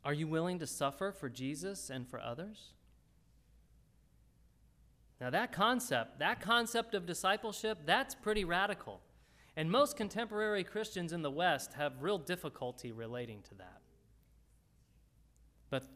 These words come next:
Christians throughout the world live with this every day. I mean, no one's at this door with machine guns ready to shoot us dead because we're in here singing praise songs.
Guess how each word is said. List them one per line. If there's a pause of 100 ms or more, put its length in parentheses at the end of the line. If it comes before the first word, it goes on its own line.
(200)
Christians
throughout
the
world
live
with
this
every
day.
I
mean,
no
one's
at
this
door
with
machine
guns
ready
to
shoot
us
dead
because
we're
in
here (360)
singing
praise
songs.